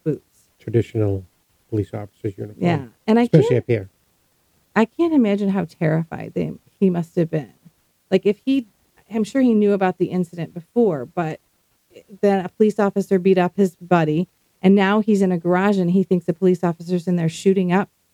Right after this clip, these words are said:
Speaker 1: kids.
Speaker 2: Well, that brings, again, it brings me to the question of, you're a police officer and you're the one doing the shooting. Why are you leaving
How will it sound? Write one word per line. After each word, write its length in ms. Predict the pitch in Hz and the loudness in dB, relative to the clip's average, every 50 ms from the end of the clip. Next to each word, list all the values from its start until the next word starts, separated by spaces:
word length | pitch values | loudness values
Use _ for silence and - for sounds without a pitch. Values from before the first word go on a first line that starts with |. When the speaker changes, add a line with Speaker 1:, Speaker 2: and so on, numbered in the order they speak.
| _ _ - | _ _ 0
Speaker 1:
kids. 460 | 233 175 120 160 190 202 - _ _ _ _ _ _ _ - | 0 0 0 -2 -6 -10 -16 _ _ _ _ _ _ _ -8
Speaker 2:
Well, 120 | 123 120 | -2 0
that 140 | 127 120 - | 2 4 4
brings, 280 | 135 120 113 110 143 156 | 4 4 4 2 0 -2
again, 300 | 135 117 104 135 127 117 | -2 2 4 4 4 2
it 80 | 107 - | 2 2
brings 180 | 120 110 - - | 0 0 2 0
me 80 | 117 | 0
to 40 | 101 | 0
the 80 | 98 - | 0 -4
question 600 | _ - 117 107 - - - 113 101 98 101 - - _ _ _ _ _ _ _ _ _ _ - | _ -4 -4 -4 -4 -4 -4 -4 -4 -4 -6 -10 -20 _ _ _ _ _ _ _ _ _ _ -6
of, 180 | 113 107 95 92 _ _ _ _ _ _ _ _ _ _ _ - | -4 -4 -4 -8 _ _ _ _ _ _ _ _ _ _ _ 0
you're 120 | - 120 110 | 2 2 2
a 40 | - | 0
police 360 | _ - 127 131 120 - - | _ 0 2 2 2 2 -4
officer 460 | 107 101 - - - - - - - _ _ _ _ _ _ _ _ _ _ _ _ _ _ _ _ _ _ _ _ _ - | -8 -8 -4 -6 -6 -6 -6 -12 -16 _ _ _ _ _ _ _ _ _ _ _ _ _ _ _ _ _ _ _ _ _ -6
and 160 | 127 120 113 | -6 -6 -4
you're 200 | 113 117 120 120 | -2 -2 0 0
the 60 | 123 | 0
one 180 | 120 117 117 113 | 0 0 -2 -2
doing 180 | 113 117 110 101 | -2 -2 -4 -4
the 60 | 92 | -8
shooting. 420 | _ - 160 151 117 107 98 - _ _ _ _ - | _ -4 -4 -2 -4 -6 -8 -14 _ _ _ _ -18
Why 100 | 110 107 | -16 -14
are 40 | |
you 160 | 110 110 107 101 | -12 -14 -14 -12
leaving 460 | 107 113 107 101 113 104 101 101 101 | -12 -12 -8 -8 -8 -8 -8 -12 -20